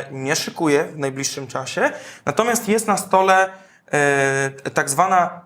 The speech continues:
ustawa o jakości, czy jak zwrócono mi uwagę na Twitterze, pełna nazwa ustawy o jakości to ustawa o jakości i bezpieczeństwie pacjenta.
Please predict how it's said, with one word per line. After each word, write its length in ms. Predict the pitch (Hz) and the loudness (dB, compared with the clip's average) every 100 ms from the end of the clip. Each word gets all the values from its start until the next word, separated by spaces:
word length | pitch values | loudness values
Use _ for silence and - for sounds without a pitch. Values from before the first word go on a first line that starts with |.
| - | -8
ustawa 460 | 151 - 185 185 | -4 0 2 2
o 60 | 160 | 2
jakości, 800 | 151 143 170 147 - - - 269 - | 0 0 0 -2 -4 -8 -8 -6 0
czy 80 | 175 | 2
jak 160 | 165 | 2
zwrócono 380 | 156 156 214 196 | -2 0 2 2
mi 120 | 170 | 2
uwagę 280 | 156 175 170 | 2 2 2
na 100 | 160 | -2
Twitterze, 760 | - 156 147 135 135 170 - - | -4 0 0 2 2 2 0 0
pełna 340 | 196 240 185 | 0 2 2
nazwa 320 | 165 151 139 | 4 2 0
ustawy 380 | 143 - 143 139 | -2 -2 -4 -2
o 40 | 139 | -2
jakości 500 | 135 135 123 - 180 | -2 -4 -8 -10 -2
to 140 | 165 | -2
ustawa 420 | - - 160 185 | 0 -2 0 0
o 60 | 156 | 2
jakości 600 | 156 156 143 - 180 190 - - - | 0 0 -6 -6 -8 -8 -14 -10 2
i 120 | 247 | 4
bezpieczeństwie 680 | 220 220 190 185 175 180 180 | 6 4 2 0 0 -2 -2
pacjenta. 580 | 165 - 139 127 123 | -2 -2 -4 -4 -8